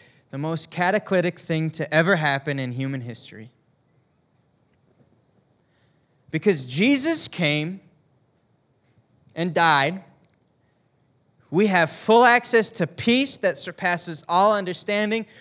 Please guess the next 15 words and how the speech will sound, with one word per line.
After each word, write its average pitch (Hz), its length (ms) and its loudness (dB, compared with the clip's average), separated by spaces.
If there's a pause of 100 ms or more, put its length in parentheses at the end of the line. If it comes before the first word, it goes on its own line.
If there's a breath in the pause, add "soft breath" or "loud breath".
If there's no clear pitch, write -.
peace 320 360 0
that's 185 200 -4
so 214 200 2
great 190 340 0
that 180 120 0
it 165 100 -2
doesn't 208 240 2
even 233 180 2
make 254 200 2
sense, 156 400 -4 (200 loud breath)
it 151 120 -4
doesn't 214 280 4
even 220 300 2
add 196 240 4
up 147 320 0